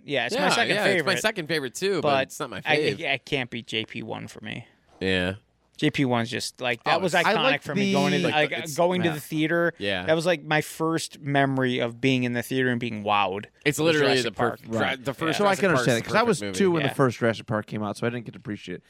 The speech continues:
Speaker 3: I was six when the second one came out, I think
Speaker 1: Yeah.
Speaker 3: ninety-seven. Um, but I, I just, I kinda grew to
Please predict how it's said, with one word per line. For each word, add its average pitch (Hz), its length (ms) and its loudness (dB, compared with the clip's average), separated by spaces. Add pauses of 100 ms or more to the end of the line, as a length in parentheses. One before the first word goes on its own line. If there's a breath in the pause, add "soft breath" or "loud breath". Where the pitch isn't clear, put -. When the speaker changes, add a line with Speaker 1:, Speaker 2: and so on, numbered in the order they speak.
(280 loud breath)
Speaker 3:
I 135 100 2
was 135 200 0
six - 1200 -8
when 131 80 0
the 117 80 -2
second 110 320 -2
one 98 80 -6
came 95 220 -8
out, 80 80 -2
I - 40 -2
think - 180 -2
Speaker 1:
Yeah. 104 40 -4
Speaker 3:
ninety-seven. 104 720 -6 (420 soft breath)
Um, 104 480 -2 (140)
but 185 240 -2
I, 123 320 -2
I 127 60 2
just, 127 200 -10
I 127 140 0
kinda 147 240 -2
grew 123 200 -4
to 104 200 -10